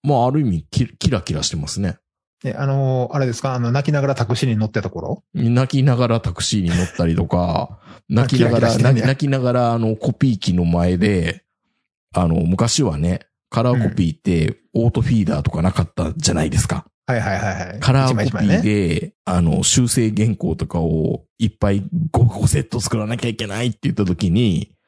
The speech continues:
Speaker 2: うん。
Speaker 1: もう黒と、モノクロとカラーコピーを混在させて、五セット作るのが、
Speaker 2: うん。
Speaker 1: もう過労で二百時間ぐらい残業してるとね、できないんですよ、
Speaker 2: うん。
Speaker 1: その作業が。
Speaker 2: はいはいはい。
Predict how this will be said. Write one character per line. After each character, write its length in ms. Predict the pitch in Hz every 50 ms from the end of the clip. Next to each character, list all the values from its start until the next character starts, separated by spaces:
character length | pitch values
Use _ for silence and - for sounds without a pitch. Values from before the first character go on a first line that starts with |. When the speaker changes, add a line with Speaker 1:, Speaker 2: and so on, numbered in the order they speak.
| _ 131
Speaker 2:
う 100 | 120 110
ん。 200 | 95 90 92 - _ _
Speaker 1:
も 120 | - 95
う 100 | 90 - _ _
黒 300 | - 127 135 143 156 151
と、 240 | - _ _ - 123 95 90 92 87 85 - -
モ 220 | 90 101 104 110
ノ 100 | 117 120
ク 140 | - - 135
ロ 120 | 127 127 120
と 200 | - 143 131 117
カ 160 | - - 147
ラ 160 | 147 143 143
ー 20 |
コ 120 | - - 135
ピ 180 | - 190 165
ー 0 |
を 40 | 160
混 280 | - - 123 117 123 120
在 200 | 117 113 110 107
さ 160 | 104 113 113
せ 140 | 101 - -
て、 380 | - - 85 87 82 78 82 - - - - - _
五 140 | - - -
セ 180 | - 87 - -
ッ 100 | - -
ト 160 | - 107 90
作 280 | - - - - - 104
る 140 | 92 110
の 140 | 107 87 80
が、 420 | 82 87 92 87 78 76 135 - - _ _ _ _ _ _ _ _ _ _ _ _ _ _ _ -
Speaker 2:
う 60 | 101
ん。 20 |
Speaker 1:
も 60 | 95
う 40 | -
過 220 | - - 113 113 110
労 240 | 117 120 120 127
で 160 | 127 135 135 131
二 140 | 127 139
百 260 | 139 - 180 160 160 160
時 80 | 160
間 160 | 160 165 156
ぐ 60 | 147 131
ら 60 | 101
い 20 |
残 220 | 82 98 98 98 95
業 120 | 92 92
し 60 | -
て 80 | - 101
る 100 | 92 92
と 140 | 98 90 87
ね、 260 | 87 85 - - - _ _ _ _ _ _ -
で 120 | 101 -
き 160 | - 139 113
な 120 | - 147 117
い 60 | 92
ん 20 |
で 80 | 82 80
す 80 | - 92
よ、 20 |
Speaker 2:
う 20 | 85
ん。 20 |
Speaker 1:
そ 100 | - 101
の 80 | 95 85
作 160 | - 101 95
業 180 | 82 85 80 78
が。 160 | - - - _ _ _ _ -
Speaker 2:
は 100 | 123 113
い 60 | 101
は 140 | 101 104 98
い 40 | 92
は 100 | - 82
い。 160 | - 117 -